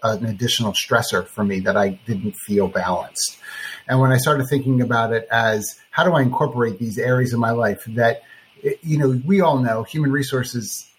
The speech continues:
things happen at times of the day that are inconvenient. You cannot put everything into a box. And so how do I integrate who I am into the ways in which I get to express,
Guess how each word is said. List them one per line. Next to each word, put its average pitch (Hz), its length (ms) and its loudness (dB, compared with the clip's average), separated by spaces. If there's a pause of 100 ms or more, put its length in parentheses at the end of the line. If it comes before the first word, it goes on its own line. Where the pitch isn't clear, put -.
(120)
things 156 220 0
happen 117 560 2
at 113 160 -4
times 135 300 4
of 139 100 4
the 135 60 6
day 117 300 2
that 110 140 0
are 120 80 0
inconvenient. 123 840 0
You 110 100 -6
cannot 151 540 0
put 127 120 -2
everything 123 380 -2
into 107 240 -4
a 104 100 -4
box. 135 460 2
And 117 180 -6
so 123 140 -4
how 139 100 0
do 175 140 2
I - 60 2
integrate 123 420 -2
who 117 140 -4
I 113 60 0
am 127 460 0 (560)
into 139 300 4
the 131 100 4
ways 127 260 2
in 123 80 0
which 113 200 -4
I 120 60 0
get 107 180 -4
to 110 100 -2
express, 107 480 0